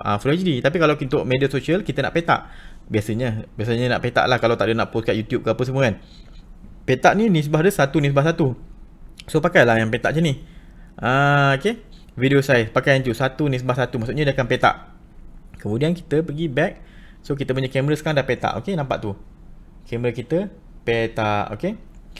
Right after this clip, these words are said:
Lepas tu pula kita pergi ke mode kalau macam ni, auto.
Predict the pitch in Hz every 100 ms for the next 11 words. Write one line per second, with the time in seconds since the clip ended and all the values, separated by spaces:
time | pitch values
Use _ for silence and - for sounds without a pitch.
0 | - - 131 147 214 233 165 175 180 185
1 | 220 - 190 175 170 156 156 185 - 143
2 | 143 156 202 - 117 - 123 107